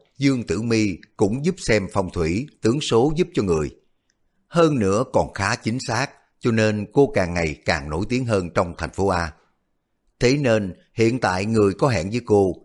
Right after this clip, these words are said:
đều xếp hàng dài cho đến tận ba tháng sau. Vừa đến mặt hiên, Dương Tử Mi đã thấy Tống Quyền đang chăm chú lau chùi một món đồ cổ như thường ngày.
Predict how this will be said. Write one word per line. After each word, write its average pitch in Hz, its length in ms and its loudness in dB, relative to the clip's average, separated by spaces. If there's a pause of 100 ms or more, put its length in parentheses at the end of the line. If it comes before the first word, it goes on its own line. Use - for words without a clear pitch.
đều 110 280 2
xếp 190 260 -4
hàng 98 280 -2
dài 87 280 0
cho 104 80 -4
đến 120 220 2
tận 76 280 -4
ba 87 160 0
tháng 95 200 -8
sau. 78 300 -4 (1080)
Vừa 123 140 6
đến 131 260 2
mặt 139 220 -4
hiên, 107 320 0 (300)
Dương 160 280 0
Tử 101 160 0
Mi 110 440 2
đã 98 120 0
thấy 120 240 0
Tống 151 260 0
Quyền 82 300 2 (280)
đang 104 300 -2
chăm 95 240 0
chú 117 340 0 (140)
lau 156 340 0
chùi 98 220 4
một 90 280 0
món 170 180 2
đồ 95 100 4
cổ 90 320 2
như 113 220 2
thường 82 160 0
ngày. 76 220 -4